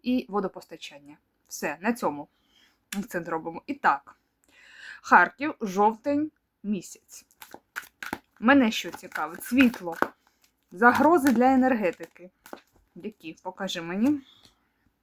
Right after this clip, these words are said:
Загрози для опалення. І загрози для водопостачання.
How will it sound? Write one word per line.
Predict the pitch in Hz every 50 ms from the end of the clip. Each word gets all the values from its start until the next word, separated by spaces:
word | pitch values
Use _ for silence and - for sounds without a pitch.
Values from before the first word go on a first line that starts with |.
| _ _ _ _ _ _ _ _ _ _ _ _ _ _ _ _ _ _ - - - - - - - - _ -
Загрози | 226 233 247 302 294 247 262
для | 220 226 220
опалення. | 208 208 202 - 170 151 151 151 151 160 165 175 208 226 - _ _ _ _ _ _ _ _ _ _ _ _ _ _ _ _ _ _ _ _ _ _ _
І | - 196
загрози | 196 202 - 240 269 294 247 254
для | 214 208 214
водопостачання. | 202 208 208 214 - - 185 - - 185 - - 147 110 78 76